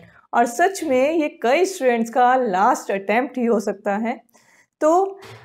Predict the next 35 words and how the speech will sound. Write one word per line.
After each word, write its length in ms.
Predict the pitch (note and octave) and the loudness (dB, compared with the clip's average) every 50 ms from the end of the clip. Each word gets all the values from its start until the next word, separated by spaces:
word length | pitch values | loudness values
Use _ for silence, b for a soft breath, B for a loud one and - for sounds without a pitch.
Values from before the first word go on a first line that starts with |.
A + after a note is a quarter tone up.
| B B - - | B B -2 2
आज 320 | C4 D4 F4 A#4 G#4+ G4+ | 4 4 4 4 4 2
हम 160 | G4+ G4 F4+ | 2 2 4
डिस्कस 380 | D#4+ F4+ F4+ - - F#4 F4+ F4+ | 2 0 0 2 0 0 0 2
करेंगे 580 | - E4+ D#4+ D#4 D#4 D#4 D#4 D4+ D#4+ E4+ F#4 | 0 0 0 0 0 -2 -2 -2 -2 -2 -2
कि 220 | F4+ F4+ - E4+ D4 | -2 -4 -4 -2 0
आपको 540 | B3+ B3 B3+ C4 B3+ - - D4 D4 D4+ D#4+ | 2 2 2 0 0 -2 -2 0 2 2 0
फाइनल 540 | D#4 - - C4 C4 C4+ D4 E4 E4+ E4+ | -2 -2 0 2 2 2 2 2 0 0
डे 220 | C4+ C4+ C4+ C4+ C4 | 0 0 -2 -2 -2
के 160 | C4 C4+ C4 | -4 -4 -4
लिए 240 | B3+ C4+ C#4+ D4+ D4+ | -2 -2 -2 -4 -4
क्या 520 | D4+ _ _ - B3+ B3 C4 D4+ D#4+ D4+ | -6 _ _ 0 2 4 4 4 2 2
स्ट्रेटजी 540 | C#4 C#4 - C#4 B3+ B3+ B3+ G3+ G#3+ C4+ C4+ | -2 -2 -2 -2 2 2 0 0 0 -2 -4
प्लान 460 | B3+ C4+ - - A3 G#3 A3+ B3 D#4+ | -4 -6 -6 -2 0 2 2 2 0
करनी 440 | - - C4 B3+ B3 B3 B3+ B3+ C4 | 2 2 2 2 2 0 0 0 0
है 320 | C#4 C#4 C#4+ D#4 E4+ E4 | 0 0 0 0 -2 -4
जिससे 500 | E4+ - B3 A#3+ A#3 A#3+ - - F4 F4 | -4 -4 -4 -4 -4 -6 -6 -6 -6 -6
कि 240 | D#4 - C#4+ B3+ A#3+ | -4 -4 -2 0 0
आप 400 | A#3 A3+ A3+ A3+ A#3 B3 A#3+ A#3+ - | 2 2 4 4 4 2 0 -2 -8
रॉक 480 | G3+ G3 G#3+ G#3+ B3 C#4+ D4+ D4+ - - | -8 -2 2 2 4 4 2 0 0 0
कर 120 | C4 B3 | 0 0
सकें 400 | B3 B3+ A#3+ A3+ B3 B3+ B3+ B3 | 2 0 -4 -2 -2 -2 0 0
अपने 380 | A3+ - - G#3 G#3+ A#3 A#3+ C4+ | 0 0 -2 -4 -2 -2 -2 -4
फाइनल 580 | B3 - - G#3+ G3+ G#3+ G#3+ A3+ A3+ A3+ A3+ - | -4 -4 -4 -2 -2 0 0 0 0 -2 -2 -4
एग्जाम 540 | G#3+ F#3 E3 - - A#3+ A#3+ B3 B3+ A#3+ | -6 -8 -8 -8 -2 0 0 0 0 -2
के 120 | A#3+ A#3 B3 | -2 -2 -2
अंदर। 420 | G3 F#3 F#3 F3+ F3 E3+ E3 E3+ b b b b b b - - | -2 -2 -4 -4 -4 -6 -6 -6 b b b b b b -8 -4
मैं 100 | A#3+ D#4+ | 0 2
आपको 320 | F4 E4+ D#4+ E4 - D#4 | 2 2 2 2 0 0
बताऊंगी 520 | C#4+ C#4+ C#4 C#4+ C#4 C4+ C4 C4+ B3+ D#4+ F4+ | 2 2 2 2 2 0 0 -2 -2 -4 -4
पांच 500 | F4+ - - - F#3+ F#3 G#3+ B3 B3 - | -6 -8 -4 -2 0 2 0 0 -2 -4
पॉइंट 460 | - D#4 C4+ C4+ D4+ F4+ F#4+ C#4+ - | -2 0 0 0 0 -2 -6 -8 -8
जिन्हें 300 | - A3 A3 A3+ C4 D4 | -4 -2 0 0 2 2
आप 180 | D#4 D4+ D#4 D#4 | 2 2 0 0
फॉलो 240 | D#4 C4 C4 C4+ C#4+ | 0 0 2 2 2
करें 340 | C#4+ D4 C4+ C4+ D4+ F4 | 2 2 2 2 0 -2